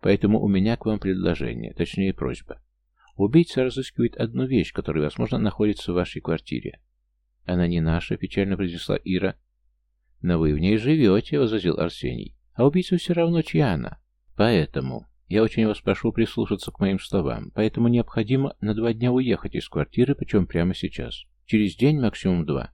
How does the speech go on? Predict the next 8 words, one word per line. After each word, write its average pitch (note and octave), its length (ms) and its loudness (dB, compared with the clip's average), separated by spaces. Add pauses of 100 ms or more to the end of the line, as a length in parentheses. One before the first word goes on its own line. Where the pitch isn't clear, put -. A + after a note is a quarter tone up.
мы G#2+ 80 4
решим G#2+ 280 0
эту - 200 -2
проблему, F#2 480 0
и A#2 100 -4
вы G2+ 120 2
сможете F#2 440 -2
вернуться". C#2 540 -4